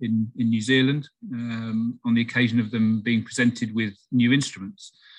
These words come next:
And when Dean Goffin got the request for a piece for, uh, the I S B's Diamond Jubilee, he, he suggested that this piece would be a good one with some adaptations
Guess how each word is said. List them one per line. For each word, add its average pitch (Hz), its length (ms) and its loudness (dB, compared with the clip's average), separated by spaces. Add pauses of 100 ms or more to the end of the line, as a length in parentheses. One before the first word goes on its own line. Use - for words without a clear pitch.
(240)
And 123 260 4
when 127 240 6
Dean 120 200 4
Goffin 123 440 0
got 123 220 -2
the 123 100 -2
request 120 440 -2
for 117 120 -2
a 113 60 -2
piece 123 380 2
for, 110 320 -6 (680)
uh, 104 100 -10
the 120 120 0
I 117 100 0
S 110 100 -4
B's 117 260 0
Diamond 113 320 0
Jubilee, 123 640 4
he, 117 340 0
he 123 100 2
suggested 120 680 -2
that 117 160 -6
this 123 160 -2
piece 120 300 -4
would 104 100 -6
be 110 120 -6
a 104 40 -6
good 110 220 -4
one 104 220 -6
with 127 160 0
some 120 260 2
adaptations 110 840 -6